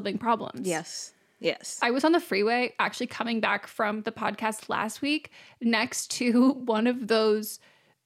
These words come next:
Speaker 1: like, I'm not even gonna call it a food truck because it's way bigger. It's, like, the kind that you see at county fairs
Speaker 2: Mm-hmm.
Speaker 1: that you can get, uh,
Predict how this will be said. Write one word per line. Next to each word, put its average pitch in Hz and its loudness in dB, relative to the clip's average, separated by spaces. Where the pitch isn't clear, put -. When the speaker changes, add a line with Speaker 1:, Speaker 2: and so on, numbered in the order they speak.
Speaker 1:
like, 233 0
I'm 262 4
not 277 8
even 392 6
gonna 403 4
call 262 2
it 254 6
a 233 4
food 208 0
truck 285 2
because 240 0
it's 254 0
way 240 2
bigger. 214 -2
It's, - -4
like, 233 -2
the 240 0
kind 233 2
that 277 0
you 247 0
see 220 -2
at 208 0
county 240 2
fairs 202 0
Speaker 2:
Mm-hmm. 185 -2
Speaker 1:
that 220 2
you 240 0
can 233 0
get, 208 2
uh, 208 4